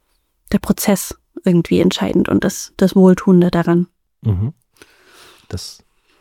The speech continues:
Speaker 2: Therapeutische.
Speaker 1: <laughs>
Speaker 2: Da haben wir's wieder.
Speaker 1: Ja, stimmt.
Speaker 2: So, und irgendwann bleiben wir mal bei der Möhre.
Speaker 1: Ja.
Speaker 2: Ähm, irgendwann hast du ja ein Foto von der Möhre gemacht und das bei Instagram hochgeladen. Das heißt, also du hast irgendwann ja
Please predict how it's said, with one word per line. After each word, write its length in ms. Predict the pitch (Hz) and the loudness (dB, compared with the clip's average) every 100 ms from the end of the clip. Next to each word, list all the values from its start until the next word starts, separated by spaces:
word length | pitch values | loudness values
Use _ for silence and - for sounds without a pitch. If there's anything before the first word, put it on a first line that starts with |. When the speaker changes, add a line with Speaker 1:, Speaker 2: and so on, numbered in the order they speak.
| _ | _
Speaker 2:
Therapeutische. 720 | - 107 - 101 - - - _ - | -10 -8 -8 -12 -14 -16 -18 _ -8
Speaker 1:
<laughs> 240 | 247 233 339 - 453 - 440 - 381 - 392 - | -8 0 0 0 -4 0 -2 0 -2 0 -4 0
Speaker 2:
Da 180 | 339 - | 0 0
haben 120 | 104 | -2
wir's 220 | - - | -4 -12
wieder. 140 | 110 - - _ 120 - 311 - - _ - | -14 -14 -20 _ -18 -6 -6 -4 -6 _ -6
Speaker 1:
Ja, 140 | - - - _ _ _ _ - | -6 -6 -20 _ _ _ _ -18
stimmt. 360 | - - - _ _ _ _ _ _ - | -12 -12 -12 _ _ _ _ _ _ -8
Speaker 2:
So, 200 | 120 110 | -4 -4
und 220 | 131 120 | -4 -4
irgendwann 520 | 147 156 151 147 165 | 0 0 2 4 4
bleiben 200 | 131 143 | 4 4
wir 100 | 147 | 4
mal 120 | 131 | 4
bei 120 | 120 117 | 2 2
der 100 | 117 | 4
Möhre. 400 | 127 139 131 185 _ _ _ | 4 4 2 -2 _ _ _
Speaker 1:
Ja. 340 | 262 202 202 269 | 2 4 4 2
Speaker 2:
Ähm, 340 | 123 123 120 - _ | 0 -2 -2 -8 _
irgendwann 320 | 139 147 139 127 | -4 0 0 0
hast 200 | 120 123 | -2 0
du 40 | |
ja 220 | 123 117 | 2 2
ein 120 | 120 | -2
Foto 300 | - 139 139 | -2 0 0
von 140 | 120 123 | 0 -2
der 100 | 113 | 0
Möhre 280 | 113 127 131 | 0 -2 -2
gemacht 300 | 127 120 - | -2 -4 -8
und 120 | 113 | -8
das 100 | 107 | -8
bei 140 | 104 | -6
Instagram 480 | 117 - 101 98 98 | -6 -6 -6 -4 -4
hochgeladen. 500 | 104 - 104 107 117 | -6 -4 -4 -2 -2
Das 160 | 104 107 | -4 -8
heißt, 320 | 104 _ _ | -12 _ _
also 160 | - 101 | -14 -12
du 120 | 92 | -10
hast 180 | 101 - | -10 -8
irgendwann 300 | 104 95 98 | -6 -4 -2
ja 240 | 95 87 | -2 -4